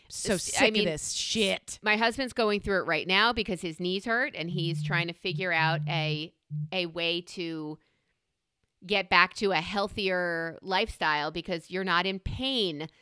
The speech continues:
Speaker 2: That's really what's gonna, it's gonna take for you. Like walking by a mirror and catching a glimpse, you're disappointed in yourself. And when you're disappointed in yourself, personally, I tend to eat. So if that's how you're gonna cope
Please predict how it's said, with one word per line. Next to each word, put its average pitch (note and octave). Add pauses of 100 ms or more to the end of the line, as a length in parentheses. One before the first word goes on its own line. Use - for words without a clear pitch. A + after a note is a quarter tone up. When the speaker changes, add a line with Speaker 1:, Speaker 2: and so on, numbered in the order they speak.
(220)
Speaker 2:
That's E4
really F#4
what's G3+
gonna, F#3+
it's F#3
gonna E3
take G3+
for F3
you. A#2+
Like F3
walking A#3
by A3+
a G#3
mirror F#3+
and D#3
catching F#3+
a F3
glimpse, F3+
you're F3+
disappointed F#3
in D#3
yourself. C#3+
And D#3
when G3+
you're F3+
disappointed G#3+
in E3
yourself, D#3+ (240)
personally, F#3+
I G3
tend F3+
to -
eat. C#3+ (320)
So F#3
if F3+
that's F#3+
how G#3+
you're F#3
gonna E3+
cope A3+